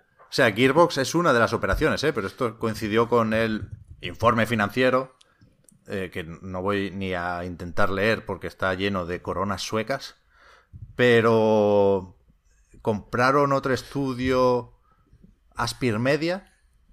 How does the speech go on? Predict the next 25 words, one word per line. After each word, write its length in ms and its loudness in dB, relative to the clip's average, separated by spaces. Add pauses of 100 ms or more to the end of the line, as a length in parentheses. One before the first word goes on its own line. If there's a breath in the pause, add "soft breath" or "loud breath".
(120)
y 340 -6
se 180 -6
fusionaron 680 -2
también 360 0
con 160 -2
otro 220 -2
de 60 0
juegos 280 -2
para 180 -2
móviles, 420 0
que 160 -6
es 140 -10 (180)
el 160 -8
octavo 520 -4
grupo 720 0 (300 soft breath)
operativo 520 -4
independiente. 800 -2 (280 soft breath)
Quiero 180 4
decir 160 0
que 100 -4
no 140 2
paran, 400 0
que 340 -6 (240)
no 320 -2
paran. 300 2